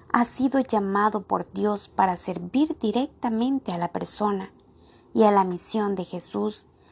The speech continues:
mediante el ejercicio de su paternidad.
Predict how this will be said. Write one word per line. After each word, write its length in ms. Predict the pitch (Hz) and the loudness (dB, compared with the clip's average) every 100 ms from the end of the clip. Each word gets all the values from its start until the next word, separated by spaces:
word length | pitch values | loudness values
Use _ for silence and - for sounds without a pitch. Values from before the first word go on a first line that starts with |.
| - | 0
mediante 680 | 233 220 208 285 320 311 214 | 4 4 4 4 6 4 2
el 100 | 190 | 0
ejercicio 640 | 175 185 - 196 - 185 | -2 -4 -4 -4 -2 -4
de 100 | 180 | -6
su 160 | - 185 | -6 -2
paternidad. 840 | 185 - 175 175 - 170 170 175 | -2 -2 -6 -4 -6 -8 -10 -14